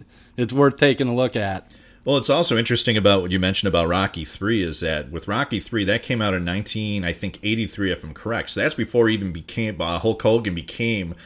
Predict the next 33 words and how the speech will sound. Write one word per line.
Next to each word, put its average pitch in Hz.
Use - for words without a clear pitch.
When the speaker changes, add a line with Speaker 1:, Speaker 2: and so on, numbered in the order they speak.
Speaker 2:
as 85
popular 101
as 82
he 85
was. 87
He 135
was 147
actually 104
still 117
a 80
heel, 165
I 85
think, 90
in 92
the 92
A -
W 104
A, 107
or 98
just 117
came 123
over 110
to 87
the 82
W 92
W 82
F 80
at 80
the 80
time, 78
too. -
Speaker 1:
Correct. 127
Speaker 2:
So 82